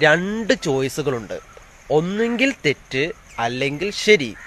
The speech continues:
ഏതാണ് നമുക്ക് വേണ്ടത് എന്നുള്ളത് നമുക്ക് തീരുമാനിക്കാം, അല്ലേ? കൃതജ്ഞത തിരഞ്ഞെടുക്കുക, സന്തോഷം തിരഞ്ഞെടുക്കുക, ചെറിയ കാര്യങ്ങളിൽ സൗന്ദര്യം കാണാൻ തിരഞ്ഞെടുക്കുക, അതുപോലെ തന്നെ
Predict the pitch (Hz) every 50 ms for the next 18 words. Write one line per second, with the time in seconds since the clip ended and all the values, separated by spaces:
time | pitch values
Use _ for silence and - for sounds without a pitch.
0 | - - - - - - - - - - - - 175 185 220 247 254 262 254 226
1 | 220 220 214 196 175 175 170 - 214 185 156 139 139 143 143 151 151 147 175 175
2 | 160 147 143 143 139 147 147 135 117 117 120 143 156 - 214 - 170 139 117 107
3 | 104 117 113 113 110 98 - 104 87 76 - - - - - 202 190 147 120 98
4 | 82 - - - - - - - - - - 196 180 170 233 254 - - 247 262
5 | 269 262 - 208 160 156 147 156 147 135 135 - - 120 104 110 104 101 107 123
6 | - - - - - - - - 180 170 185 196 208 208 247 247 254 269 - 277
7 | 262 254 208 208 170 156 147 143 143 127 123 - - 117 107 107 98 92 95 104
8 | 135 - - - - - - - - - 202 208 240 247 262 277 269 - 196 170
9 | 165 170 175 180 185 185 185 185 190 196 208 208 - - - 139 127 147 170 190
10 | 202 233 240 233 - - 269 285 285 277 294 285 254 - 214 190 175 175 170 175
11 | 175 160 151 139 135 131 139 147 135 135 - 127 120 104 107 95 98 117 160 -
12 | - - - - - - 202 214 285 - - 214 202 185 170 - 170 151 131 127